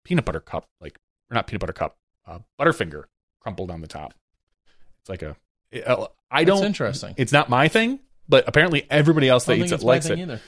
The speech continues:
Speaker 1: You'd have to try it, but
Speaker 2: Uh, yeah, maybe.
Speaker 1: I, I tried it and I, it wasn't my thing, but that's fine.
Speaker 2: Hmm.
Speaker 1: That's fine. Um,
Speaker 2: 'Kay.
Speaker 1: before we started, Terry, I, I, I was telling you, um,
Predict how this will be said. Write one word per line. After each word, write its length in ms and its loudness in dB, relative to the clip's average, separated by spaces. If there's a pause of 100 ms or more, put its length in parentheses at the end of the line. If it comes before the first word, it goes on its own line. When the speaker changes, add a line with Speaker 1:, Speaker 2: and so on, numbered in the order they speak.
(580)
Speaker 1:
You'd 80 0
have 100 4
to 80 -14
try 280 -2
it, 260 2
but 280 4
Speaker 2:
Uh, 40 -6
yeah, 180 2
maybe. 200 -2
Speaker 1:
I, 140 2
I 20 6
tried 300 4
it 40 6
and 100 0
I, 80 2
it 100 0
wasn't 240 0
my 100 2
thing, 320 -4
but 220 -6 (180)
that's 160 -8
fine. 260 0
Speaker 2:
Hmm. 120 -8 (100)
Speaker 1:
That's 160 -10
fine. 240 -10 (240)
Um, 200 2 (1080)
Speaker 2:
'Kay. 240 4 (340)
Speaker 1:
before 720 4 (500)
we 120 -2
started, 400 4
Terry, 280 2
I, 180 4
I, 140 0
I 40 0
was 180 -2
telling 280 0
you, 360 0 (500)
um, 440 -14